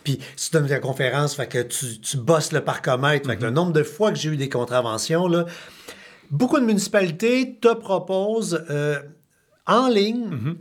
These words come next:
Speaker 1: sur leur site Internet, des fois avec un drôle de nom de domaine quasiment comme, euh, contraventionmirabel point com, là, tu sais,
Speaker 2: Uh-huh.
Speaker 1: c'est, ça existe pas, mais vous me suivez, c'est un exemple. T'arrives sur un site web, au look un peu baboche,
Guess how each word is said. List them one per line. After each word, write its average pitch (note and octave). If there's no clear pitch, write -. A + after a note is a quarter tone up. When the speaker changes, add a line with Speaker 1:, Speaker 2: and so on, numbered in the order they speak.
Speaker 1:
sur A3+
leur G#3+
site A3
Internet, D#3
des G3
fois C4+
avec B3
un F3+
drôle F#3+
de G#3+
nom G3+
de F#3+
domaine G3
quasiment F3+
comme, F3
euh, C#3+
contraventionmirabel D#3+
point E3
com, A3+
là, G#3+
tu A#2+
sais, G3
Speaker 2:
Uh-huh. G#2+
Speaker 1:
c'est, -
ça B2+
existe A#2+
pas, D3+
mais C3+
vous A#2
me B2
suivez, C3+
c'est -
un A#2+
exemple. C3
T'arrives D3+
sur F3+
un D3+
site C#3+
web, F3
au C4
look D#4
un G#3
peu G#3
baboche, E3+